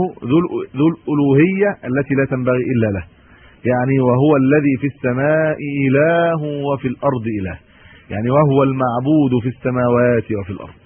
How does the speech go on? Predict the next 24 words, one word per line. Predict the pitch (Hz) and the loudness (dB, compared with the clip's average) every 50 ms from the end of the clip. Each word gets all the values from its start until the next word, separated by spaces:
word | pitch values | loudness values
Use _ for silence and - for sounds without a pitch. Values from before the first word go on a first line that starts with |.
| - _ _ _ _ _ _ _ _ - - - - _ _ _ _ - _ - - - _ _ _ - | -20 _ _ _ _ _ _ _ _ -20 -20 -20 -20 _ _ _ _ -20 _ -20 -20 -20 _ _ _ -14
لو | - 104 107 107 101 | -10 -8 -6 -6 -4
كان | - 147 156 156 147 135 120 107 98 - - _ _ _ _ _ - | -2 2 2 4 2 2 0 -6 -10 -14 -18 _ _ _ _ _ -18
ع-، | - 104 110 131 135 117 107 110 110 - 92 | -12 -8 -4 -4 -2 -2 -4 -6 -6 -6 -8
يعني | 110 107 110 113 113 104 98 92 - - - - - _ _ _ _ _ _ _ - | -8 -8 -10 -10 -10 -12 -12 -14 -14 -16 -18 -20 -20 _ _ _ _ _ _ _ -8
إن | 120 120 120 | -4 -2 2
هو | 131 139 143 | 2 4 4
المعنى | 139 135 131 120 127 143 151 147 135 120 98 - - - _ - - - 107 110 113 107 95 98 107 117 | 4 2 0 0 0 2 2 2 0 0 -4 -8 -16 -20 _ -16 -14 -14 -12 -12 -12 -12 -10 -10 -10 -8
إن | 120 120 | -4 -2
هو | 123 127 123 | -2 0 0
غير | 147 143 | 0 0
مشتق، | 139 131 - 165 180 185 - - - - - - - - - - - - | 0 0 0 0 0 0 -2 -6 -20 -20 -20 -20 -20 -20 -20 -14 -6 -4
يبقى | 120 120 113 - 131 127 127 | -4 -2 -2 -2 -2 0 2
"وهو | 131 131 143 160 160 151 | 2 2 4 4 4 4
الله | 147 156 156 156 135 | 4 2 2 2 0
في | 139 | -2
السماوات | - 151 156 156 139 | -2 -4 -4 -2 -2
وفي | 151 139 113 139 | -4 -4 -4 -4
الأرض" | 135 143 156 143 | -4 -4 -2 -2
لابد | 143 139 139 135 156 147 127 135 | 0 0 0 0 0 -2 -2 -2
فيها | 120 147 143 | 0 0 0
من | 135 131 120 | 0 -2 -4
تأويل. | - 120 104 110 104 92 - - - - - - - - - - _ _ _ _ _ _ _ _ _ _ _ _ _ - _ _ - 110 | -4 -6 -6 -6 -6 -8 -10 -14 -20 -20 -20 -20 -20 -20 -20 -20 _ _ _ _ _ _ _ _ _ _ _ _ _ -20 _ _ -8 -2
ليه | 117 131 131 123 127 | 0 0 0 2 0
بقى؟ | 117 117 117 107 | 0 0 -2 -4